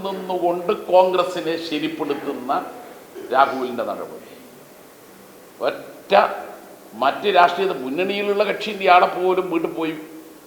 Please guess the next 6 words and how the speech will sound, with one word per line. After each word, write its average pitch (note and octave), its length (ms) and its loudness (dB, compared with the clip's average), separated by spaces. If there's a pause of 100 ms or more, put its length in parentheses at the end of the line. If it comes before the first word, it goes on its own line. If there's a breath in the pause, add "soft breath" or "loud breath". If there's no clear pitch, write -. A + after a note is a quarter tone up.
ഏഹ്, C3 220 0 (180)
വേണ്ടാത്തീനം D3 500 2
കാണിച്ചിട്ടില്ല. A#2+ 520 -6 (460)
അപ്പൊ C3 160 -10
രാഹുൽ D#3+ 680 -2 (100)
കാണിച്ചത് D#3+ 600 0